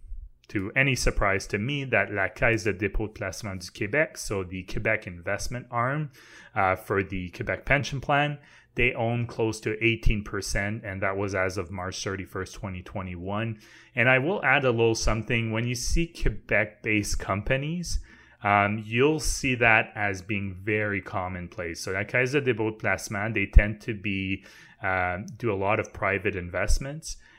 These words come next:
And they obviously wanna help Quebec-based companies. So you don't be surprised if you see an I P O from Quebec that has them as being some significant shareholders.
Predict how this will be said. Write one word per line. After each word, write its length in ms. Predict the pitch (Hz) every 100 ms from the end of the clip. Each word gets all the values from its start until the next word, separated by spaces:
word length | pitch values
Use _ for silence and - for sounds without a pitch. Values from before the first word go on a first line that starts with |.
| _
And 580 | 113 98 98 101 104 104
they 220 | 104 98
obviously 600 | 120 117 117 113 107 113 98
wanna 640 | 92 98 98 95 101 -
help 480 | - 110 98 92 - -
Quebec-based 760 | 101 98 95 - 101 95 -
companies. 640 | - 104 101 92 85 87
So 140 | - 101
you 380 | 95 95 98 - - - -
don't 200 | 135 156
be 100 | 165
surprised 560 | 160 110 117 104 104 101
if 180 | -
you 100 | 107
see 200 | 95 -
an 120 | 104 95
I 140 | 98
P 160 | - 101
O 100 | 101
from 220 | 104 92
Quebec 560 | - 95 92 104 -
that 160 | 104 85
has 520 | 92 92 92 90 -
them 340 | - 95 95 98
as 180 | 101 92
being 280 | 90 92 92
some 200 | - 92
significant 720 | - 92 90 85 98 101 85
shareholders. 720 | - 95 92 101 104 107 -